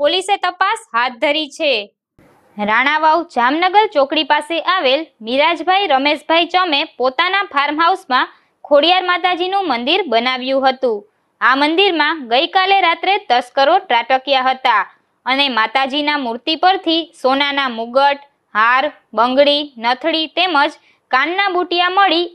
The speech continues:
અંદાજિત છ તોલા સોનાના દાગીનાની ચોરી કરી ગયા હતા.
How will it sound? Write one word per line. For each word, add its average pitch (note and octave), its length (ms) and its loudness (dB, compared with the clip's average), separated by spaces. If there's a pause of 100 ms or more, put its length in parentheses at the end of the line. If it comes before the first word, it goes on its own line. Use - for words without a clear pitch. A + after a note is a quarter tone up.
(120)
અંદાજિત F4+ 600 -2
છ D#4 280 2
તોલા F#4+ 380 2
સોનાના C#4+ 480 -2
દાગીનાની D#4 640 -2
ચોરી C#4+ 260 4 (120)
કરી A#3 260 2
ગયા C4 320 2
હતા. B3 380 0